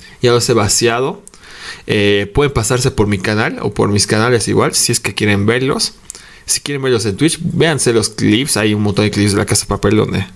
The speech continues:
digo lo que pienso. Pero creo que ahora que ha terminado, hay que, hay que acotar un poco más lo ridículo que, que se,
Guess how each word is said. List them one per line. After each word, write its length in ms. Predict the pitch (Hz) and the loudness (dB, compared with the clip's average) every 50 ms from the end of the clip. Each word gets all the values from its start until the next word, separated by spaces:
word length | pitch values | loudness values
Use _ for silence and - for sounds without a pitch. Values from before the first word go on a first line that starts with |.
| - - - - | -20 -20 -10 -4
digo 260 | - 113 107 110 101 | -2 0 2 2 2
lo 120 | 101 104 | 2 0
que 100 | - 92 | -2 -4
pienso. 580 | 90 - 110 110 110 110 104 - 127 156 180 - - - - - - - - - - - - - - - - - - - - - - - - - - - - - - - - - - | -2 0 0 0 0 0 0 -2 -2 -2 -4 -6 -10 -18 -18 -20 -20 -20 -20 -20 -20 -20 -20 -20 -20 -20 -20 -20 -20 -20 -20 -20 -20 -20 -20 -20 -18 -14 -14 -12 -12 -14 -16 -12 -4
Pero 800 | - 143 139 139 139 139 139 135 135 135 131 131 127 127 127 127 | 0 2 2 4 4 6 6 6 6 8 8 6 6 6 4 2
creo 200 | - 190 220 - | 0 0 0 0
que 80 | - 208 | 0 0
ahora 180 | 208 202 190 190 | 0 0 0 0
que 100 | - 160 | 0 -2
ha 80 | - | 0
terminado, 580 | - 143 131 120 110 110 110 113 120 156 190 185 - - - - - - | 0 -2 -2 0 0 0 0 0 0 -2 -2 -4 -10 -16 -20 -20 -12 -6
hay 160 | - 165 160 | -4 -4 -4
que, 640 | - - 160 147 131 127 120 113 107 101 98 101 101 - - - - - _ _ - _ _ _ - - - - - - - - - - - | -2 -2 0 0 2 2 2 0 0 -2 -4 -6 -8 -14 -20 -20 -20 -20 _ _ -20 _ _ _ -20 -20 -20 -20 -20 -20 -20 -20 -20 -12 -6
hay 200 | - 135 170 180 - | -4 -2 -2 -2 0
que 440 | - 147 127 117 113 110 104 98 - - | 0 2 2 2 2 2 0 -2 -4 -4
acotar 380 | 110 - - 117 - 143 143 | -4 -2 -2 0 0 0 0
un 60 | 143 | 0
poco 220 | 143 156 143 - 123 | 0 -2 -2 -2 0
más 220 | 120 123 127 120 | 0 0 0 2
lo 100 | 120 110 | 2 4
ridículo 500 | 104 104 104 113 110 113 120 107 101 95 | 4 4 4 2 2 2 2 2 2 2
que, 300 | - 101 101 101 104 101 - | 0 0 2 2 0 0 0
que 120 | - 104 95 | -2 -2 0
se, 220 | - - - 104 | 0 0 -2 0